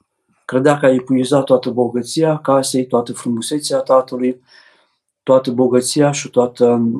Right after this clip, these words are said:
uh, relație din familie și toată iubirea pe care o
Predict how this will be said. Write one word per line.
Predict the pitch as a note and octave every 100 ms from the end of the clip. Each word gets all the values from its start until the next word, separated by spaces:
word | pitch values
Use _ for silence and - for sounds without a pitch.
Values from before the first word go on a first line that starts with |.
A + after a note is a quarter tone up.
| -
uh, | - B2+ B2 A#2+
relație | B2+ B2+ C#3 C3+ C3
din | A#2 A#2+ A#2
familie | - A#2+ A#2+ C#3+ C3+ C3
și | B2 -
toată | B2 B2+ A#2+
iubirea | A2+ A2+ C3 C#3+ C#3+
pe | C3+
care | B2 A#2+ A#2+
o | A2+